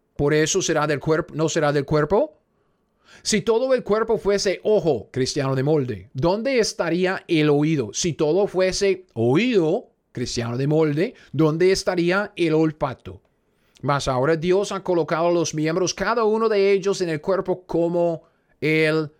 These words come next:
quiso. Porque si todos fueran un solo miembro, cristianos de molde, ¿dónde estaría el cuerpo? Pero ahora son muchos los miembros, pero el cuerpo es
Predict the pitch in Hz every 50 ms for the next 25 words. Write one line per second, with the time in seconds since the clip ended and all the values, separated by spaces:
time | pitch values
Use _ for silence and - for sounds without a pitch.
0 | _ _ _ _ _ _ _ _ - - 170 170 156 - - 127 107 107 - _
1 | _ _ _ _ _ _ _ _ _ _ _ _ _ _ _ _ - 143 147 135
2 | 143 131 - - 127 123 - - 170 170 202 214 196 165 147 156 170 - - -
3 | _ - 156 151 147 170 160 135 135 147 156 147 - 165 160 151 135 131 131 139
4 | 165 175 165 127 117 117 147 190 196 _ _ _ _ _ _ _ _ _ _ _
5 | _ _ _ _ _ - - 131 - - 120 120 127 135 123 110 110 120 151 180
6 | 139 107 92 92 92 107 135 127 _ _ _ _ _ _ - 104 110 107 117 135
7 | 156 170 175 180 180 185 185 185 180 - - - 123 117 - - 107 113 117 117
8 | 127 151 156 156 160 151 - _ - 127 123 123 - - 127 123 127 - - 76
9 | 69 - _ _ _ _ _ _ _ - - _ _ - 151 147 143 147 135 123
10 | 123 127 160 220 240 202 143 143 160 202 - _ _ - - - 180 202 214 202
11 | 226 294 320 - 311 240 190 220 196 - - 196 196 190 180 175 175 156 131 107
12 | - - - _ _ _ _ _ _ _ _ _ _ - 160 156 160 151 143 -
13 | 180 185 202 202 214 214 202 202 196 196 - - -